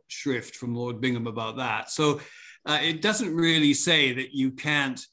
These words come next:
um, you can't dither about introducing legislation. Surratt was really principally about the fact that,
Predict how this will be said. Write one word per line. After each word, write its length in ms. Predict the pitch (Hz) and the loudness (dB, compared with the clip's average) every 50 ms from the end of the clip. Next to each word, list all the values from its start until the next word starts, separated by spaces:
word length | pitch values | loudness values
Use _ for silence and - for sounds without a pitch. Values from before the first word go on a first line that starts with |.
| _ _ _ _ _ _ - | _ _ _ _ _ _ -10
um, 540 | 127 127 127 123 117 117 120 117 - - - _ _ _ _ _ - - | -8 -6 -4 -4 -4 -4 -6 -8 -10 -14 -20 _ _ _ _ _ -20 -20
you 460 | - 123 127 139 151 143 143 151 151 | -16 -12 -10 -4 2 4 4 4 4
can't 500 | 147 - 147 156 156 151 139 120 120 107 | 2 0 2 2 4 2 2 0 -2 2
dither 560 | - 170 165 139 135 117 - 117 120 113 - _ _ _ _ _ _ _ | 2 4 4 4 0 -2 -4 -6 -10 -12 -14 _ _ _ _ _ _ _
about 420 | - 143 120 143 135 131 131 - 147 | -4 -2 0 2 2 2 2 2 0
introducing 520 | 143 123 123 120 131 131 127 131 135 131 | 0 0 2 2 0 0 2 2 2 2
legislation. 600 | 131 131 123 131 123 123 135 139 135 120 - 143 | 2 2 0 -2 -4 -2 -2 -2 -2 -2 -2 -4
Surratt 460 | 131 - - 180 185 175 165 143 - - | -4 -2 0 2 2 4 2 2 0 -2
was 160 | 151 131 120 | -4 -4 0
really 360 | 135 156 160 160 147 139 131 | 0 2 4 4 4 2 0
principally 600 | 131 - - 170 180 - - 143 104 117 123 123 | 0 -2 -4 -4 -2 -2 -4 -4 -6 -6 -6 -6
about 380 | 123 113 131 127 123 123 127 - | -6 -4 -2 -2 -2 -2 -4 -8
the 60 | 120 | -10
fact 460 | - - 135 127 123 127 123 - - | -4 -2 -2 0 0 -2 -4 -4 -4
that, 180 | 139 139 131 | -4 -4 -4